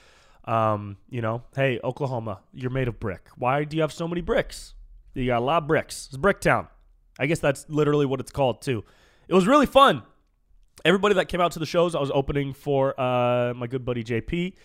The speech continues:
and the shows were all sold out, and it was wild. It was so fun. Um, everybody was hot, hot and ready to party.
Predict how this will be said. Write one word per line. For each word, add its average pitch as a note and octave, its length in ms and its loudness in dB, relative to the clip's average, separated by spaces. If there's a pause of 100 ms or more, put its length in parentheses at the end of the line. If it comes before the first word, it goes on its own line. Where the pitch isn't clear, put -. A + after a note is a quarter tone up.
(440)
and A#2+ 640 -2
the - 180 -14
shows C3 240 -2
were C3 100 -4
all B2+ 120 0
sold C3 240 -6
out, C#3 340 0 (180)
and A2+ 760 -4
it A#2+ 60 -8
was A2+ 160 -6
wild. G#2 500 -4
It - 80 -8
was G#2+ 120 -6
so A#2+ 220 -6
fun. A2+ 480 -4 (480)
Um, G#2 640 -4 (300)
everybody A2+ 340 -4
was G#2+ 120 -6
hot, A#2 360 -2 (240)
hot A#2 240 -2
and A#2+ 80 -12
ready A2+ 180 -2
to G#2+ 60 -8
party. A2 440 -6